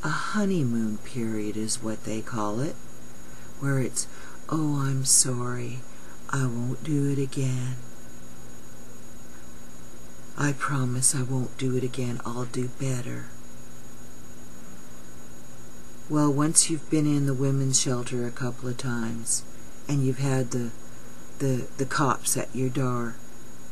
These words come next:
several times, and you've had to call them several times, it's time to get out of the relationship.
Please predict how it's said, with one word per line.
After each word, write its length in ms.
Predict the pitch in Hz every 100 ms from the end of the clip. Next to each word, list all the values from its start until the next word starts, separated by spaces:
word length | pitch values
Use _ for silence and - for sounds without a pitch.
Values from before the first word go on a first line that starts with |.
| -
several 440 | - - 131 120 117
times, 440 | - 120 120 113
and 160 | 120 127
you've 140 | 123
had 280 | 131 131 127
to 60 | 120
call 360 | - 143 127
them 260 | 123 113 110
several 460 | 101 135 113 110 110
times, 600 | - 117 110 110 107 - - - - - - - - - - - -
it's 240 | 147 131 -
time 600 | - 170 151 131 117 120 - - - - - - - - - - - - - - - - -
to 120 | 139
get 280 | 131 135 - -
out 180 | 123
of 140 | 123 113
the 100 | 110
relationship. 840 | 120 120 120 107 - 107 - 107